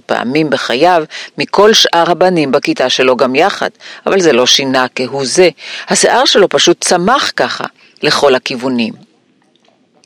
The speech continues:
כשדאדלי נכנס אל המטבח עם אמו, הארי כבר עמד וטיגן את הביצים. דאדלי היה דומה מאוד לדוד ורנון. היה לו פרצוף גדול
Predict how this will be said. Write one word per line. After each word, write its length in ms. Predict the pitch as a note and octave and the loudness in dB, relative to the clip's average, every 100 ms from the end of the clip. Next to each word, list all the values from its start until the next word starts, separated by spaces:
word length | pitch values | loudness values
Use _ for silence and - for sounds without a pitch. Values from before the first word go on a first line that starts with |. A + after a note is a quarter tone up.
| _ _ - - - - - | _ _ -20 -20 -16 -16 -4
כשדאדלי 500 | - C#3 C#3+ D3+ D#3 | 0 2 2 2 0
נכנס 440 | C3 - D3+ - | 0 -2 -2 0
אל 60 | D3+ | -2
המטבח 440 | A#2+ A2+ D3 - | -2 -2 -2 -2
עם 100 | C3 | -2
אמו, 380 | A2+ A#2 F3 C4 - - | 0 2 2 2 -2 -6
הארי 240 | - G#3 A3+ | 0 2 2
כבר 340 | G3+ F3+ E3+ - | 0 0 0 -2
עמד 340 | C#3+ C3+ D#3+ E3+ | -4 0 -2 0
וטיגן 440 | C#3+ - A#2 C#3+ | -4 -2 0 0
את 120 | C#3+ | 0
הביצים. 560 | D3 B2+ B2+ - - A#2 A2 _ _ _ - - - A#2+ | -2 -2 -4 -4 -4 -4 -8 _ _ _ -20 -20 -16 0
דאדלי 440 | D3+ F#3+ F3+ C#3 | 2 2 2 2
היה 220 | C3+ C#3 | 4 2
דומה 240 | C3 C3+ C3+ | 2 0 0
מאוד 500 | D#3+ - D3+ E3 B2+ - - - | -2 0 2 2 0 -16 -20 -4
לדוד 400 | D3 C#3 C3+ A3 - | -4 2 0 0 0
ורנון. 440 | B3+ A3 G#3+ - - _ _ _ - | 2 2 -2 -6 -12 _ _ _ -6
היה 120 | - | -2
לו 100 | A2+ | -2
פרצוף 460 | - G2+ - C3+ A2+ | -2 -4 -4 -6 -2
גדול 560 | B2 - B2+ C3+ F3+ | -4 2 2 4 2